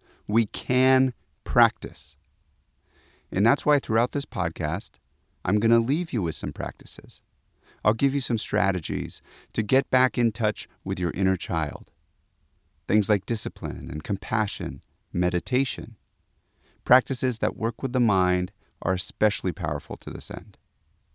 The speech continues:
Because we know that the mind and our mental well-being is impacted by things like attention and the way we concentrate,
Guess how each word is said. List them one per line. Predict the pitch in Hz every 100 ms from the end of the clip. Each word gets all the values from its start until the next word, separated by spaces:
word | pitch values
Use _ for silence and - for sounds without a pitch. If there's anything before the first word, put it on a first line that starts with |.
| _ _ _ _ _ _ _ -
Because | 107 110
we | 123
know | 127 147
that | 147 113 101 _ _ _
the | 101
mind | 104 131 147 101 90 117 - _ _
and | 92
our | 90
mental | 92 107 117 127 120 113
well-being | 98 98 95 80 82 80 78 73 - _ _ _ -
is | 101
impacted | 95 - 110 104 - 73 - _ _ _
by | 95 90 -
things | - 104 98
like | - 92 -
attention | - - 143 135 - 113 _ _ _ _ _ _ _ _ -
and | 87
the |
way | 82 95
we | 104
concentrate, | - 139 - - - -